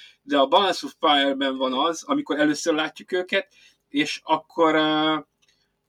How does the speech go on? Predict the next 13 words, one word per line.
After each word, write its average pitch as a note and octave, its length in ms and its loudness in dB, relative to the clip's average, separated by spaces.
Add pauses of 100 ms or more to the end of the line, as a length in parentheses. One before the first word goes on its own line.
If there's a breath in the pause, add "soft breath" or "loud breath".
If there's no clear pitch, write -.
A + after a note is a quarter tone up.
(480)
eleve E3+ 580 2
az C#3 180 0
az C3+ 180 2
álcázó C3+ 920 0
bendezéssel B2+ 840 -2
fölszerelt B2+ 580 -6
hajó, C3 720 -2 (360)
a, A2 220 -12
az A#2 220 -8
a, B2 240 -2
a A#2+ 520 -10
nagyon C#3 300 0
militarista, B2+ 1080 -2